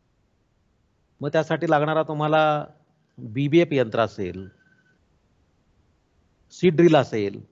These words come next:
पेरणीसाठी तुम्हाला ट्रॅक्टर पाहिजे असेल, पॉवर टिलर पाहिजे असेल,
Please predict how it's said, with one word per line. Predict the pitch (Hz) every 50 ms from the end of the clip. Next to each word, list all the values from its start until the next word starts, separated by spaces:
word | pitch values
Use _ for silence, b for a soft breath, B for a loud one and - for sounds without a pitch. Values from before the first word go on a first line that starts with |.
| _ _ _ _ _ _ _ _ _ _ _ _ _ _ _ _ _ _ _ _ _ _ _ _ _ _ _ _ _ _ _ _ _ _ _ _ _ -
पेरणीसाठी | 143 147 147 151 165 180 170 170 165 156 180 165
तुम्हाला | 147 160 156 156 156 156 156
ट्रॅक्टर | 151 151 - - 151 143 135 - - 175 160
पाहिजे | 147 147 127 110 113
असेल, | 110 104 - - 107 104
पॉवर | - - 107 113 127 143
टिलर | 139 151 147 147 147
पाहिजे | 143 139 110 101 90 101
असेल, | 98 - - 98 90 87 95